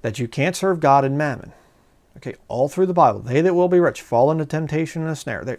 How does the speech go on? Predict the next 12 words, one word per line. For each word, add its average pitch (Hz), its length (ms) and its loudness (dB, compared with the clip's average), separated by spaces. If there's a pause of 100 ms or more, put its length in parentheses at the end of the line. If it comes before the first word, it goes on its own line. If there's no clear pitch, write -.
there's 113 220 -8 (220)
all 131 180 2
kinds 214 260 -6
of 185 60 -8
problems 185 320 0
with 131 120 -8
this 127 180 -10
thing 165 180 -6
of 120 140 -6
money. 143 320 -2 (1000)
King 156 220 -2
Solomon 156 640 -2